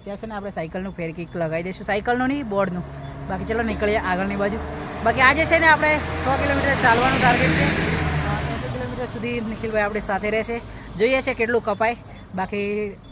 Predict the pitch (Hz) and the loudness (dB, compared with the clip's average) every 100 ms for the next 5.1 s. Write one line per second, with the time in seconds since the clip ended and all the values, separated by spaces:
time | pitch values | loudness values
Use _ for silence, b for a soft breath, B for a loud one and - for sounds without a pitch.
0 | - 214 220 269 262 254 240 233 240 220 | -6 -2 0 0 0 0 -2 -4 -4 -6
1 | 226 214 220 214 214 208 214 - 180 190 | -4 -2 0 0 -2 -4 -6 -4 -4 -2
2 | 202 208 208 214 B B B 180 196 196 | -2 -2 -2 -4 B B B -4 -2 -2
3 | 196 190 190 - _ _ _ _ _ _ | -2 -2 -2 -6 _ _ _ _ _ _
4 | _ _ _ - - - - - - 262 | _ _ _ 8 10 10 8 8 6 6